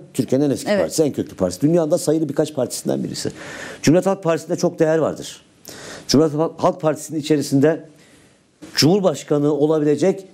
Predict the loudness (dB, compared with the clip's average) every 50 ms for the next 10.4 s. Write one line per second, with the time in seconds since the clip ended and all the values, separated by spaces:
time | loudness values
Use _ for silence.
0 | -20 _ _ _ _ _ 2 2 4 4 6 4 4 4 4 2 0 -2 -2 -2
1 | -4 -4 -4 -4 -4 -4 -4 -6 -6 -8 -8 -8 -10 -10 -18 -20 _ _ _ _
2 | _ _ _ _ _ _ _ _ _ _ _ _ _ 0 0 2 4 4 2 2
3 | 0 0 -2 -2 -2 -2 -2 -2 -4 -2 -2 0 0 2 2 2 0 2 0 -2
4 | -2 -4 -8 -6 -6 -6 -4 -2 0 2 4 4 2 2 0 -2 -2 -2 -2 -2
5 | -2 0 0 0 2 2 0 0 0 0 0 2 2 0 2 2 2 2 2 2
6 | 0 0 -2 -2 0 0 0 -2 -2 -12 _ _ _ _ _ _ _ _ _ _
7 | _ _ _ _ _ _ _ _ 2 2 2 2 0 -2 -2 0 0 0 -2 0
8 | 0 -2 0 0 -2 0 0 -2 -2 -2 -2 0 0 2 2 2 2 2 2 0
9 | 0 0 -2 -2 -2 0 2 2 0 0 0 -2 -2 -2 -6 -4 -4 -4 -2 -2
10 | 0 0 -2 -2 -2 -6 -12 -16